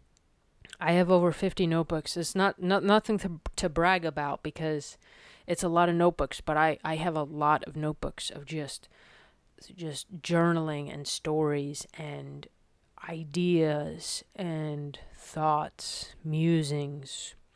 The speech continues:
uh, drawings of characters in my books, character sketches, so much stuff throughout my entire life. Like I said, I have my first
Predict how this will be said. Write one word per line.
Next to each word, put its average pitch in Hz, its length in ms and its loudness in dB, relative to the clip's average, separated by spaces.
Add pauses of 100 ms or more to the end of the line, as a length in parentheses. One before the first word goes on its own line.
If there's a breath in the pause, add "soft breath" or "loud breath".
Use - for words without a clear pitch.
(540 soft breath)
uh, 147 220 -8
drawings 165 340 0
of 143 80 -10
characters 156 600 -2
in 147 80 -4
my 139 120 -6
books, 143 600 -8
character 170 400 -4
sketches, 147 800 -8 (720 loud breath)
so 208 580 4
much 175 320 0
stuff 156 320 0 (220)
throughout 220 340 4
my 190 120 0
entire 165 760 0 (260)
life. 156 480 -2
Like 160 180 -4
I 165 80 -2
said, 175 200 -2
I 180 60 2
have 202 200 0
my 156 140 -2
first 170 420 -2